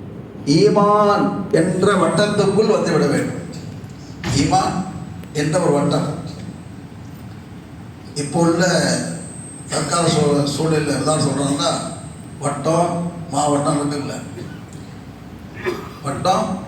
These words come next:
மாவட்டம், சின்ன சின்னலாம் வட்டம், அந்த போற வட்டம் சேர்ந்தா மாவட்டம். நமக்கு மாவட்டம் எதுங்க?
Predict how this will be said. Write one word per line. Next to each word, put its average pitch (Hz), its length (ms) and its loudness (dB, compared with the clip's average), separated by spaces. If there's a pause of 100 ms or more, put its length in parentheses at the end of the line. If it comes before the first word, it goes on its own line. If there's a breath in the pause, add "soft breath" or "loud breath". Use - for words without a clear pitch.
(120)
மாவட்டம், 139 360 0
சின்ன 160 220 0
சின்னலாம் 165 340 4
வட்டம், - 460 0 (880)
அந்த 139 240 -4
போற 170 180 4
வட்டம் 160 360 4
சேர்ந்தா 175 280 4 (380)
மாவட்டம். 160 680 2 (1600)
நமக்கு 202 300 2
மாவட்டம் 202 380 4
எதுங்க? 170 280 2